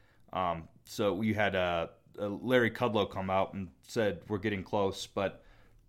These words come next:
pr-, prior to that in the week, we had quite a bit more uncertainty, mainly around the issues of the Chinese going, how, off, how much they're gonna buy of our agricultural products, you know, whether they're gonna put a s-, specific dollar figure on that forty to fifty billion, and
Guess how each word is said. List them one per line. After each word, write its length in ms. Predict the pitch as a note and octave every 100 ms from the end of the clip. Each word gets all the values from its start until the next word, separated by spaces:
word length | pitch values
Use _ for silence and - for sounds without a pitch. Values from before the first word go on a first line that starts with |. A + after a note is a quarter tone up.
| - -
pr-, 80 | B2+
prior 480 | - - D3 D#3+ C3+
to 120 | B2
that 220 | A#2 A2+
in 60 | G#2
the 100 | G2+
week, 240 | G2+ G2
we 100 | G#2
had 260 | F#2 F2+ E2 - - _ _
quite 180 | - B2
a 40 |
bit 160 | A2 A2
more 220 | A2 G#2
uncertainty, 960 | - G#2 - B2 A#2 G#2+ - G2+ F#2 - - - - _ -
mainly 400 | A#2 A#2 A#2 A2
around 440 | G#2 G#2 G2+ G2
the 120 | G#2
issues 440 | G2+ - G#2 G2 -
of 440 | F#2 F#2 F2+ - - _ -
the 100 | G#2+
Chinese 580 | - A2 G#2+ G#2 F2+
going, 300 | - G#2+ G2+
how, 260 | F2 G#2+ G#2 -
off, 320 | G#2 G#2+ -
how 80 | A2+
much 200 | A2 G2+
they're 100 | G#2+
gonna 160 | G#2 F2+
buy 180 | G2
of 80 | F#2+
our 80 | F#2+
agricultural 640 | F#2+ F#2 F#2 - G#2 G#2+
products, 560 | F#2 G2+ G2 F#2+ - -
you 100 | G2+
know, 240 | F2+ E2 - - - - -
whether 200 | G#2 G#2
they're 100 | G2+
gonna 180 | G2+ G2
put 180 | A2+
a 40 | G2
s-, 100 | - - _ -
specific 640 | - A2 A#2+ A2 G2+ G#2
dollar 240 | A2 A2+
figure 340 | G#2 A2+ G2 G2
on 140 | F#2
that 140 | F#2+ F2+
forty 300 | - G2 F2+
to 100 | F2
fifty 300 | - F#2+ F#2
billion, 420 | E2+ F#2+ F#2 F2+
and 280 | F2+ F2